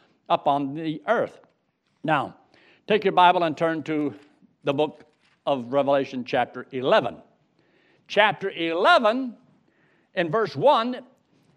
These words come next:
it talks about a temple being built,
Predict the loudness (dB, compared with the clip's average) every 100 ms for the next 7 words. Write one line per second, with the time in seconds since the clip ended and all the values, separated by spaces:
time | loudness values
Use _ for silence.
0 | _ _ _ -4 0 2 0 0 0 2
1 | 2 -2 -6 -6 -8 -4 -2 -2 0 0
2 | 0 -2 -2 -2 -4 -2 -2 -4 -12